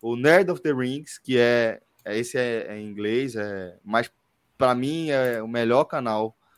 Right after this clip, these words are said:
sobre o universo de Tolkien. Eu vou ficar por esses dois. O inglês Nerd of the Rings e o Tolkien Talk por aqui, que inclusive tem feito acompanhamento, é, do, eu acho que eles fazem um, um, um acompanhamento do episódio ao vivo,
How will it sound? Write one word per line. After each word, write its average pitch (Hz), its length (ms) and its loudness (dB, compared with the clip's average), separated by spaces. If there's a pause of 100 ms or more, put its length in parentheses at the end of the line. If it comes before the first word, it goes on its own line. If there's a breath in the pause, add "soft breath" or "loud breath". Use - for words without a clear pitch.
(280)
sobre 101 760 -2
o 107 100 -8
universo 104 420 -2
de 107 100 -6
Tolkien. 101 520 -4
Eu 117 100 -8
vou 110 360 -4
ficar 120 320 0
por 120 160 -6
esses 120 280 -6
dois. 90 420 -8 (440)
O 101 460 -2
inglês 110 500 -2
Nerd 110 260 0
of 101 120 -4
the 117 100 -2
Rings 175 460 -8
e 156 340 0
o 156 160 -6
Tolkien 147 500 -2
Talk 117 360 -2 (580)
por 117 140 0
aqui, 107 440 -4 (200)
que - 80 -16
inclusive 160 280 -8
tem 180 140 -10
feito 170 240 -8
acompanhamento, 120 1000 -6 (280)
é, 101 260 -4 (100)
do, 101 420 -6 (160)
eu 175 60 0
acho 214 160 2
que 240 60 -2
eles 233 160 -2
fazem 185 560 -2
um, 170 280 -8
um, 139 420 -10
um 127 280 -8
acompanhamento 147 580 0
do 160 60 0
episódio 147 380 6
ao 294 100 6
vivo, 202 400 0